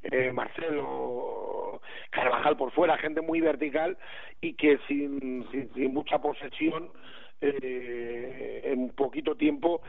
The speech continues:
llega a portería rival y te, y te, y te puede hacer gol, ¿no? Me, pienso que se refiere más a eso porque tampoco el Real Madrid es un equipo,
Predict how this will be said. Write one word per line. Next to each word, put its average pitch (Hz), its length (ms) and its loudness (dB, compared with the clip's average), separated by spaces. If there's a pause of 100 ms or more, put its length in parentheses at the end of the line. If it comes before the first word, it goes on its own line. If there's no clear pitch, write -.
(240)
llega 147 260 0
a 143 40 -8
portería 147 380 0
rival 143 320 2
y - 20 -8
te, 135 340 -2
y 131 120 -8
te, 123 200 -2
y 123 160 -2
te 113 140 -2
puede 120 240 0
hacer 113 220 0
gol, 117 240 0
¿no? 127 260 -6
Me, 120 240 -2 (480)
pienso 160 320 8
que 151 120 0
se 151 100 4
refiere 151 340 2
más 165 220 0 (120)
a 170 140 4
eso 175 180 0
porque 170 280 0
tampoco 165 600 2 (400)
el 139 120 6
Real 143 140 0
Madrid 139 280 -4
es - 80 -12
un 135 60 -2
equipo, 127 400 -2